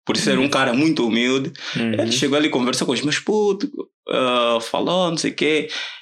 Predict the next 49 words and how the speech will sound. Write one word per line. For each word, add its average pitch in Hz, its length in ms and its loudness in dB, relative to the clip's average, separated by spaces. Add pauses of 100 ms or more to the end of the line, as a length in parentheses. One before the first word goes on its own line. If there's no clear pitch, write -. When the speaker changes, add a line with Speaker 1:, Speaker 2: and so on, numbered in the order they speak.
(140)
Speaker 1:
E 185 540 4
o 151 60 0
meu 254 120 2
pai - 120 0
começou 202 300 0
a - 20 0
me 202 80 0
perguntar, 196 440 2
"Então, 165 260 0
quem 190 200 0
é - 40 2
este - 180 -4
cara 139 220 2
que 139 120 -8
costuma 139 340 0
te 117 80 -6
procurar 120 420 -2
constantemente?" 110 720 -2
Eu - 180 -2
disse, 160 200 -2
"Ah, 185 100 0
é 165 40 0
o 131 60 -2
Manassés, 113 480 -2
vive 113 280 -2
lá 107 280 0
no... 98 500 -2 (720)
Em 98 140 -2
Cacoaco, 123 540 0
Speaker 2:
Cacoaco, 117 340 -2
é. 107 340 -4
Speaker 1:
e 123 640 0
vem 139 160 0
aqui 151 240 0
pra 151 160 -2
me 131 100 0
ajudar 131 400 -2
em - 60 -2
algumas 160 400 0
cenas 190 280 -2
que - 100 -4
eu 160 80 2
não 190 260 0
sei 185 300 2
fazer." 180 680 2
Speaker 2:
Uhum. 117 280 0
Speaker 1:
Ele 151 100 2
disse, 156 340 0
"Oh, 147 240 0